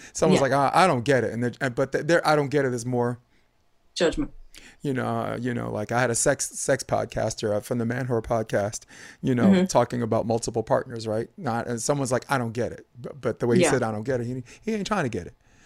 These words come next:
Speaker 1: But then
Speaker 2: Yeah.
Speaker 1: there's some people I was like, "I don't get it. I want, feed
Speaker 2: Yeah.
Speaker 1: me more." So that's why,
Speaker 2: Educate
Speaker 1: but,
Speaker 2: me.
Speaker 1: but, but that's
Speaker 2: <laughs>
Speaker 1: why I, I came to you, uh, on, on a different level, because it's, it's, and it's important to talk about because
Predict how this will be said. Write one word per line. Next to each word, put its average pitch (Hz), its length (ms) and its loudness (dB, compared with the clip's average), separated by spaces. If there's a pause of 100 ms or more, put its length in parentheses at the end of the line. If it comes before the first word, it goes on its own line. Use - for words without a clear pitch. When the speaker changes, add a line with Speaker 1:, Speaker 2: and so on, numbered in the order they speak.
(200)
Speaker 1:
But 175 100 6
then 180 120 6
Speaker 2:
Yeah. 170 60 8
Speaker 1:
there's 156 80 2
some 208 140 2
people 175 200 4
I - 20 6
was 143 100 4
like, 143 220 0
"I 160 80 -2
don't 196 180 -4
get 190 140 -4
it. - 120 -12 (100)
I 127 100 -2
want, 139 260 0 (720)
feed 190 300 2
Speaker 2:
Yeah. 180 140 6
Speaker 1:
me 165 60 2
more." 156 260 6
So - 140 4
that's 185 260 4
why, 170 200 10
Speaker 2:
Educate 151 240 6
Speaker 1:
but, - 20 -4
Speaker 2:
me. 170 120 6
Speaker 1:
but, 160 120 0 (120)
but 180 140 4
that's 220 200 8
Speaker 2:
<laughs> 208 60 8
Speaker 1:
why 170 140 10
I, 143 340 6
I 135 40 2
came 147 320 -2
to 123 80 -2
you, 127 380 0
uh, 120 140 0
on, 113 480 -2 (340)
on 120 160 2
a 110 100 0
different 123 400 -2
level, 113 400 -2
because 123 420 0
it's, - 320 -4 (420)
it's, - 600 -4 (640)
and 185 140 8
it's 190 160 4
important 185 440 6
to - 60 -2
talk 190 240 6
about 139 340 4
because 139 640 2